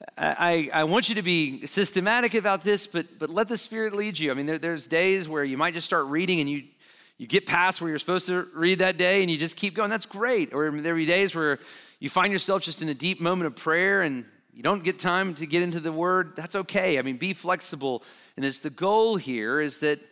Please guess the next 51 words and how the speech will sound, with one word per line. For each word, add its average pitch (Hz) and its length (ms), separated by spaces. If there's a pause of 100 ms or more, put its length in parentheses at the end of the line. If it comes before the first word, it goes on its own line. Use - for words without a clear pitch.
(300)
you're 165 120
communing 170 500
with 160 160
the 175 60
Lord. 170 460
It 123 60
doesn't 170 220
have 185 160
to 175 80
be 175 220
complex. 170 1160 (1040)
But 175 120
it 185 100
is 220 180
a 240 60
commitment 180 520
to 143 80
say, 135 560
here's 226 240
what 190 100
it 123 100
is. 98 340
It's 143 160
a 143 40
commitment 180 400
to 156 60
say, 117 260
"Look, 117 380 (160)
<laughs> - 160
I - 40
wanna 175 140
be 156 100
on 139 100
the 120 80
way 120 200
of 120 100
the 113 100
righteous. 104 400
I 123 40
wanna 156 140
be 185 100
on 165 60
the 165 60
path 156 320
of 165 120
righteousness. - 560 (1040)
I 135 40
wanna 180 160
be 196 80
a 180 60
tree, 165 680